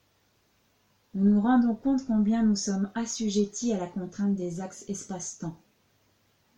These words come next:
Nous ajustons notre faim à l'horloge.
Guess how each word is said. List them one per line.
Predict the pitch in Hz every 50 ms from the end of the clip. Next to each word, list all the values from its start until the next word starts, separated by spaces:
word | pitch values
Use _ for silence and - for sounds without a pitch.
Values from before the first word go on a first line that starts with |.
| _ _ _ _ _ _ _ _ _ _ _ _ _ _ _ _ _ -
Nous | 175 175 202
ajustons | 226 226 226 240 226 - 254 247
notre | 240 226 226 - 220
faim | 208 - 233 226
à | 208 185
l'horloge. | 180 175 170 170 165 160 160 160 - - - - _